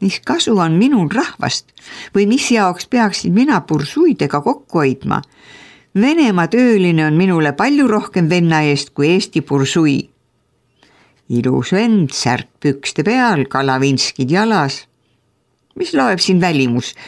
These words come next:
kui ta sisemiselt on minu poolel?" "Mis ühel poolel olemist siin saab olla?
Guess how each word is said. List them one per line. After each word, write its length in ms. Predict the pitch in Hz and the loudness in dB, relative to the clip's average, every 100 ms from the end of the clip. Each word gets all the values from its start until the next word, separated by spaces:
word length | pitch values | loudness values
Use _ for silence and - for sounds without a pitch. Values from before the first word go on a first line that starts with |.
| - | -4
kui 140 | 160 | -2
ta 120 | 143 147 | -2 0
sisemiselt 720 | 330 381 233 170 170 139 147 | 0 0 0 0 0 -2 -2
on 100 | 139 | 0
minu 240 | 165 156 | 2 0
poolel?" 400 | - 135 127 - - _ _ _ _ _ _ _ _ _ _ _ _ - | 0 -2 -2 -4 -8 _ _ _ _ _ _ _ _ _ _ _ _ -8
"Mis 300 | 131 131 - | -4 -4 -2
ühel 300 | 127 131 120 | 0 0 -2
poolel 440 | - 127 120 123 | -4 -2 -2 -2
olemist 560 | 131 131 120 123 120 - | -2 0 0 -2 -6 -8
siin 220 | 127 123 117 | -4 -4 -4
saab 260 | 113 - | -6 -4
olla? 380 | 143 143 123 | -2 0 0